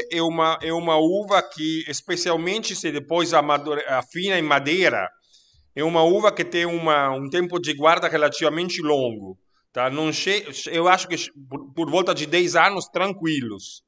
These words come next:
Então, na realidade, é um vinho que se presta bem ao envelhecimento. Não é um vinho que envelhece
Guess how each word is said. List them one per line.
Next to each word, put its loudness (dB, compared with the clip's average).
Então, -6
na -4
realidade, 0
é 2
um -2
vinho -4
que -8
se -12
presta -4
bem 2
ao 2
envelhecimento. -4
Não -2
é 2
um 0
vinho -4
que -4
envelhece -2